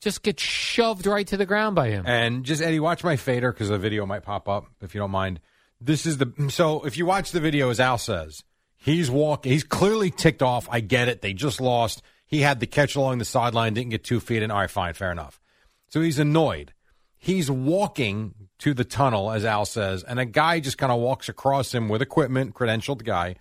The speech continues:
Speaker 2: and he just blatantly shoves him out of the way and just keeps going. This is the best part, the apology. Did you see the apology?
Speaker 1: I, I read an apology. I didn't s-,
Speaker 2: That's
Speaker 1: see
Speaker 2: what I
Speaker 1: or
Speaker 2: mean.
Speaker 1: hear.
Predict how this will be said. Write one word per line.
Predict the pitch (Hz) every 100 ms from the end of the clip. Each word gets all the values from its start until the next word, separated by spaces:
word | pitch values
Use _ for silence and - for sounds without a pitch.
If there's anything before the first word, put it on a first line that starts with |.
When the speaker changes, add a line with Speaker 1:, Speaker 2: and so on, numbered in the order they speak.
| _ _ _ -
Speaker 2:
and | 117 101
he | 170
just | 180 165 90
blatantly | 107 113 143 127 104
shoves | 82 - - 151 147
him | 147
out | 127 117
of |
the | 104
way | 113 110
and | 87
just | 80
keeps | 110 87
going. | 110 95 71 - _ _ _ _ _
This | 120 160 151
is |
the | 143
best | 123 123 -
part, | 92 78 -
the | 107
apology. | 104 110 98 85 76
Did | -
you |
see | - 123
the |
apology? | 127 131 131 139
Speaker 1:
I, | 143 131 131 135
I | 120
read | 120 196 247
an | 180
apology. | 120 - 101 101 95
I | 107
didn't | 110 123 110
s-, | - - - -
Speaker 2:
That's | 160
Speaker 1:
see | 170
Speaker 2:
what | 175
I |
Speaker 1:
or | 147
Speaker 2:
mean. | 123
Speaker 1:
hear. | 135 104